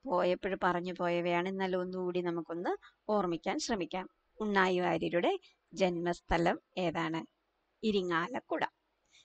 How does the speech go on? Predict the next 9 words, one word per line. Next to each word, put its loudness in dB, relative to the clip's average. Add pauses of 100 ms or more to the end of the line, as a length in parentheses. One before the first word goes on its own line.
(120)
ഗിരിജാ 4
കല്യാണം 2 (120)
ആരുടെ 4
കൃതിയെന്നാണ് 0 (140)
ഉള്ളൂര് 0 (120)
അഭിപ്രായപ്പെടുന്നത്? 0 (540)
ഉണ്ണായി 2
വാര്യരുടെ 0 (200)
കൃതിയെന്നാണ്. -2